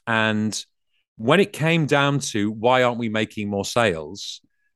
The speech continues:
it was, it was my ass, you know, on, in the firing line. So I was a lot more autocratic. So I would be a lot more, um, you know, I'd have the channel on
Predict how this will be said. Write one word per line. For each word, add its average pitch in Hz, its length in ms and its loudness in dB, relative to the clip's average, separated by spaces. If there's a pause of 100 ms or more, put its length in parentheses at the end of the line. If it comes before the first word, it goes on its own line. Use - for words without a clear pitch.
(180)
it 120 160 -2
was, 110 200 0
it 113 520 -2
was 110 120 -2
my 117 200 2
ass, - 500 -4
you 117 120 -6
know, 98 200 -4
on, 113 280 -6
in 101 80 -2
the 110 60 -4
firing 120 400 2
line. 92 220 -8
So 110 360 2 (280)
I 127 120 2
was 127 160 2
a 123 60 2
lot 123 160 4
more 113 220 0
autocratic. 113 600 -8
So 107 320 0 (180)
I 117 140 0
would 117 320 0
be 110 160 0
a 104 80 2
lot 120 260 0
more, 101 540 -2 (460)
um, 98 540 -6 (300)
you 120 80 -4
know, 104 120 0
I'd 113 80 0
have 123 220 -2
the 117 120 -2 (280)
channel 120 580 -2
on 110 360 -2